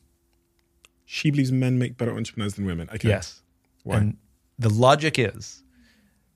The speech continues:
Speaker 2: uh, that, uh, as when we're young, th-, traditional roles, for the most part, still exist. That if you wanna go to the prom, generally, the boy asks the girl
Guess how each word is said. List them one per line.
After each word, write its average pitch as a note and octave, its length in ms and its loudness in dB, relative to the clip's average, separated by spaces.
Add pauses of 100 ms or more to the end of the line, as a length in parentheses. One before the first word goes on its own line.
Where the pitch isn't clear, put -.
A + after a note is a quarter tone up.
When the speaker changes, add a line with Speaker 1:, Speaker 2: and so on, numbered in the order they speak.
(200)
Speaker 2:
uh, G2 280 -2 (120)
that, A2 340 0 (760)
uh, G2+ 260 -4 (1500)
as G#2+ 380 0
when A#2+ 180 4
we're C3 100 4
young, C3 600 2 (340)
th-, A#2+ 120 -10 (140)
traditional D#3+ 720 4
roles, G#2+ 400 -2
for - 80 -12
the - 80 -2
most E3+ 240 2
part, B2 160 0
still B2+ 540 2
exist. G2 540 -8 (380)
That A#2 100 4
if G#2+ 100 2
you A#2+ 80 2
wanna C#3 180 2
go A#2+ 540 4 (500)
to - 80 -2
the B2 80 2
prom, B2+ 560 4 (920)
generally, B2 800 2 (580)
the C3 80 -2
boy A#2+ 260 6
asks A2 340 2
the G#2+ 100 -6
girl - 280 -10